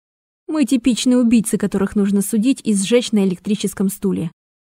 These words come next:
И чтобы родственники убитых смотрели, как мы умираем.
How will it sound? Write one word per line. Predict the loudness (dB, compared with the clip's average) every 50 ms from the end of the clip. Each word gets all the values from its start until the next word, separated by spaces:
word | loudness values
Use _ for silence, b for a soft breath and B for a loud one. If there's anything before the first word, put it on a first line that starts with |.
| _ -8
И | -4 -4 -2
чтобы | 0 2 2 4 6 6
родственники | 4 4 2 0 0 2 2 2 2 2 2
убитых | 2 4 4 2 2 0 -4 -2
смотрели, | -2 -2 -2 0 2 0 2 2 0
как | -2 -4 -2 0
мы | 2 2
умираем. | 4 4 2 2 0 -2 -2 -4 -6 -8